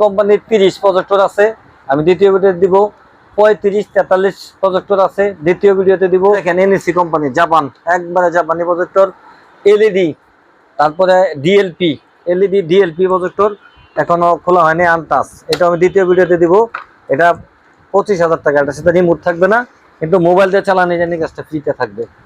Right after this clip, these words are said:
আমি দ্বিতীয় ভিডিও দিব। এটা পঁচিশ হাজার, এটা প্রায়, আহ, অনেক টাকা দাম, পঁয়ষট্টি হাজার টাকা দাম, মাল কিন্তু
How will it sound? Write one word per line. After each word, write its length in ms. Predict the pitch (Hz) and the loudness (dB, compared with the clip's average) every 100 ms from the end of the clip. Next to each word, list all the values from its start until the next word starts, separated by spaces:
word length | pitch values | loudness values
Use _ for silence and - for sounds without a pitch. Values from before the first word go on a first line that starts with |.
| _ | _
আমি 100 | 139 143 | -2 -2
দ্বিতীয় 220 | 165 190 | 2 2
ভিডিও 160 | 180 180 165 | 4 2 2
দিব। 100 | 185 | 2
এটা 120 | 170 - | 2 2
পঁচিশ 260 | 214 214 190 | -2 -2 -4
হাজার, 180 | 160 147 147 | 0 2 2
এটা 120 | 156 175 | 0 2
প্রায়, 200 | 170 175 - _ _ _ | 0 0 -6 _ _ _
আহ, 420 | 139 143 143 139 143 - _ _ - | 0 2 2 2 -2 -8 _ _ -2
অনেক 160 | 190 202 214 | 0 2 0
টাকা 140 | 180 151 | 0 0
দাম, 100 | 117 - 208 | -4 -4 0
পঁয়ষট্টি 400 | 202 202 - 190 | 0 0 0 0
হাজার 160 | 175 160 160 | 0 0 -2
টাকা 120 | 160 | 0
দাম, 100 | 202 196 | -2 0
মাল 100 | 185 170 | 0 0
কিন্তু 160 | 156 | -2